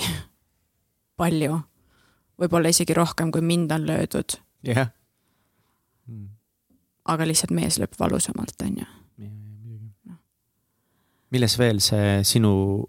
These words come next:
Speaker 2: sinu konkreet-, sinu enda näitel see meeste vihkamine on väljendunud? Või see viha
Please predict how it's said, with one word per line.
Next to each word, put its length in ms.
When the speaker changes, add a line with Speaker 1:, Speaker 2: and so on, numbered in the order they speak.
Speaker 2:
sinu 260
konkreet-, 440
sinu 200
enda 200
näitel 320
see 120
meeste 280
vihkamine 600
on 120
väljendunud? 640
Või 80
see 140
viha 280